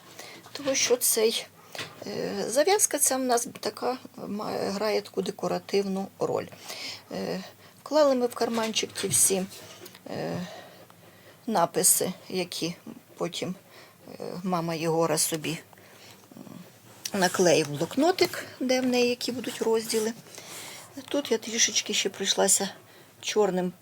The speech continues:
виділила рельєф на, е, на цьому декорі пластиковому. І так само по цьому деревцю пройшлася цією бронзою. І ось такий чудовий подарунок для матусі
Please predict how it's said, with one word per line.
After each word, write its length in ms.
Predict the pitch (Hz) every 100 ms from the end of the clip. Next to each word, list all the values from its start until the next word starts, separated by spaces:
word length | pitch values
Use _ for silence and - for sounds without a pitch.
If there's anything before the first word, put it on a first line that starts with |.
| - -
виділила 680 | 190 180 175 170 170 165
рельєф 480 | 165 165 156 151 -
на, 160 | 160 170 - - - - - - -
е, 460 | - 156 147 151 151 156 156 - - - - - - - - - -
на 60 |
цьому 320 | 170 - 160 151
декорі 460 | 156 - 269 330
пластиковому. 880 | 330 330 311 - 285 - 320 285 294 - - - - - - -
І 20 | 196
так 180 | - -
само 380 | - 202 190 180 -
по 140 | -
цьому 360 | 170 - 185 175
деревцю 500 | 170 160 156 - 196
пройшлася 600 | - 131 - 147 147 -
цією 340 | 170 - 151 156
бронзою. 600 | 208 269 302 302 285 302 - - - - -
І 220 | 190 269 - -
ось 180 | 190 190
такий 420 | - 196 - 196 - -
чудовий 460 | - 196 175 185 170
подарунок 640 | - 151 156 170 151 147
для 160 | 151 147
матусі 580 | 147 - - 339 -